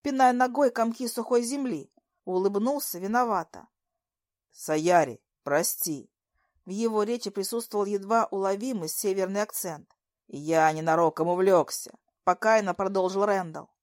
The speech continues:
«Ты сильный противник, и я даже забыл, что ты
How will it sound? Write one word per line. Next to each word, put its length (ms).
«Ты 340
сильный 540
противник, 800
и 100
я 140
даже 220
забыл, 460
что 220
ты 360